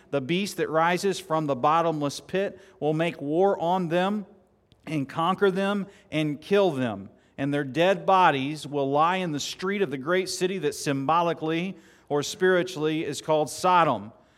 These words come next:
and called Egypt, where their Lord was crucified.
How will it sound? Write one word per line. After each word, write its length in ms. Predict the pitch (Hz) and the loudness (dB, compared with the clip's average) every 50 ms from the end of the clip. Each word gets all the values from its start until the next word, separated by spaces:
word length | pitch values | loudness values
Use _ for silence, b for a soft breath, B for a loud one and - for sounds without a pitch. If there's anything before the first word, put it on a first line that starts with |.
| b b b b | b b b b
and 120 | 131 123 - | -12 -2 4
called 280 | 160 160 160 160 165 | 6 6 8 6 4
Egypt, 560 | - 180 196 196 151 143 127 - - - - b b b b b b b b | 0 -2 -2 -2 0 -2 -2 -2 -6 -10 -20 b b b b b b b b
where 160 | - 151 147 | -2 0 2
their 140 | 147 165 165 | 4 4 4
Lord 280 | 160 160 180 190 190 180 | 4 4 4 4 4 4
was 160 | 180 175 - | 2 -2 -2
crucified. 840 | - - - 220 190 - 175 139 - 135 127 117 107 101 92 101 | -6 -4 -4 -4 -2 -2 -4 -2 0 0 0 0 -2 -6 -10 -14